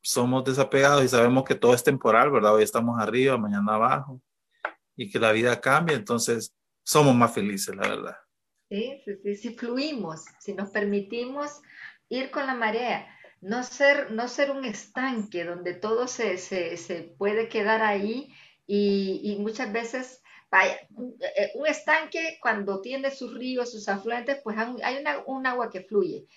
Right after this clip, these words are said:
Speaker 2: pero cuando se queda estancado se putri-, se pone pútrido, se, se pudre.
Speaker 1: Sí, sí, es
Speaker 2: Entonces,
Speaker 1: cierto.
Speaker 2: si nosotros queremos conservar esa situación por más tiempo de lo necesario,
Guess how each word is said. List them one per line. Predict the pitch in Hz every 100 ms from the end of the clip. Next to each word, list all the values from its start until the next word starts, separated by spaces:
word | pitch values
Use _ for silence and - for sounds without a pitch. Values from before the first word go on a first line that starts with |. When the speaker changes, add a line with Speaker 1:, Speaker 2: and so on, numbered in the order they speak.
| _ - -
Speaker 2:
pero | 214 226
cuando | 226 214 208
se | 208 208
queda | 277 339
estancado | - 240 202 185 - 285 277
se | - 202 -
putri-, | 208 202 185 - _
se | - 202
pone | 233 262 277
pútrido, | 294 349 - 170 -
se, | - 175 170
se | 190
pudre. | - 320 285
Speaker 1:
Sí, | 127 113 -
sí, | - _ _ _ _ - 113
es | 113
Speaker 2:
Entonces, | 117
Speaker 1:
cierto. | 101 101 120 _ - _ _ _
Speaker 2:
si | - 240
nosotros | 226 214 262 269 311 311 - -
queremos | 240 247 320 330 185 165
conservar | - 202 - 175 165 170 165 151 - _ _ _ _ _ _
esa | - 320 339 240
situación | - 202 185 185 - 226 190 160
por | 180 180
más | 196 262 - _
tiempo | 269 277 262 - 165
de | 160
lo | 165
necesario, | 165 151 151 - 247 202 156 156